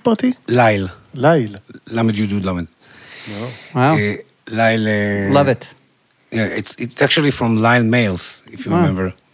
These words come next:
Speaker 2: the guy. זוכר מי זה? ליל מיילס היה כזה פסנתרן,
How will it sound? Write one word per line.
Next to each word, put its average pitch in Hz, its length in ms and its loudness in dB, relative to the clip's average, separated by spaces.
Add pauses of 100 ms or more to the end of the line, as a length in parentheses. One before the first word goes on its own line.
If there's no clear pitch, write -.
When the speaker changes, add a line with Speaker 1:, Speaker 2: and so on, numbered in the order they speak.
(120)
Speaker 2:
the 95 100 -8
guy. 90 220 -4 (360)
זוכר 117 160 -2
מי 131 60 2
זה? 151 140 -2
ליל 135 240 2
מיילס 135 260 0
היה 117 100 0
כזה 113 220 -6
פסנתרן, 110 640 -2